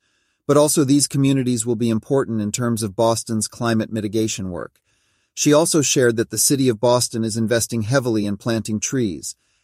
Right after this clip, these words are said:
adding cooling features to parks in designated heat zones, and reworking seawalls to help protect both the environment and its citizens. In the past,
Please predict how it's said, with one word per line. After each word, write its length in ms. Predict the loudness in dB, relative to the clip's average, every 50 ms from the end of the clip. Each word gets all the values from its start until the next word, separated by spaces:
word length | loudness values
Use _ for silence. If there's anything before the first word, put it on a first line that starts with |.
| _
adding 320 | 0 2 2 4 4 2 2
cooling 380 | 2 2 2 2 2 0 -2
features 440 | -2 -2 -4 -4 -4 -4 -4 -4 -4 -4
to 100 | -6 -10
parks 420 | -4 0 2 2 2 0 -2 -2
in 140 | -2 0 0
designated 600 | 2 2 2 0 -2 -4 -4 -2 -2 -4 -4 -4
heat 220 | -6 -6 -6 -4
zones, 480 | -2 -2 -2 -2 -2 -4 -6 -8 -10 -14 _ _ _ _ _ _ -4
and 140 | 0 2
reworking 540 | 4 4 4 4 4 2 2 2 0 -2 0
seawalls 640 | 0 2 2 2 2 4 4 4 4 2 0 -2 -4
to 80 | -4 -2
help 200 | 0 0 -2 -2
protect 400 | -8 -6 -2 -2 -2 -2 0 _
both 220 | 0 0 0 0
the 80 | -2 -2
environment 600 | -2 0 2 2 2 2 2 0 0 -2 -4 -6 -6
and 160 | -6 -4 -4
its 140 | -4 -2 -2
citizens. 640 | -2 -2 -2 -2 -4 -4 -6 -8 -10 -12 -16 -16 -18 _ _ _ _ _ _ _ _ _ _ _ _ _ _
In 120 | 0 2 2
the 80 | 2
past, 560 | 2 2 4 4 4 4 2 0 -2 -4 -6